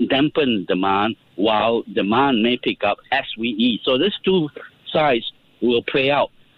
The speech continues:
uh, in the coming months, and to what extent they matter is really a case of to what extent costs rise and how they impact, uh, uh, co-, not just cost,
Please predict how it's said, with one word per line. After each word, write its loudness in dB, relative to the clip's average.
uh, 0
in 0
the -2
coming 0
months, 0
and -4
to 0
what 2
extent -2
they 2
matter 0
is -2
really 2
a 0
case -2
of 0
to 0
what 0
extent -4
costs 0
rise 0
and 0
how 0
they 0
impact, -2
uh, -2
uh, 0
co-, 0
not 0
just -4
cost, -2